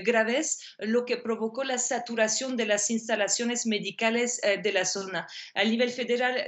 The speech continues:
ya se activó el Comité Nacional, eh, de Emergencias para atender a las personas afectadas y el presidente Andrés Manuel,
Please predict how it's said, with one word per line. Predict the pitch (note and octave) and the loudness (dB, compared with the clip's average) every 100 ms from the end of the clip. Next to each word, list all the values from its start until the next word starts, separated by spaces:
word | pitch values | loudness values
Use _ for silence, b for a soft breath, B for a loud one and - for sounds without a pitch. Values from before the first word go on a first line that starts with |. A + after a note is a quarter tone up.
| G#3+ | -4
ya | A3 | -4
se | A3 A#3 | -2 -4
activó | A3 B3 A#3 | -6 -4 -2
el | A3 | -2
Comité | A3 A3 A3+ A3+ A#3+ | -2 0 0 2 2
Nacional, | A3 G#3+ A3+ A3 A3 A3 | 2 0 0 2 2 0
eh, | - F#3 F3+ | -2 0 2
de | G3 | 2
Emergencias | F#3+ G3 F#3+ - B3 A#3+ A#3+ | 2 0 0 0 0 2 0
para | - F#3 F3+ | 2 2 2
atender | F3+ G3+ G3+ G#3+ | 2 -2 0 2
a | |
las | G3 E3+ | 2 0
personas | - F#3+ G#3 G3+ G3+ - | 0 -2 -2 -2 -2 -2
afectadas | G3 G3 - F#3 G3+ C4+ - - - - | -2 -4 0 2 2 2 -2 -6 -8 4
y | A#3+ | 4
el | A#3+ | 6
presidente | B3 A3 A3+ A3+ A3+ | 2 2 2 2 2
Andrés | A3+ A3 G#3 A3 | 2 2 0 0
Manuel, | G#3 G#3 G#3+ A3+ | 0 0 0 0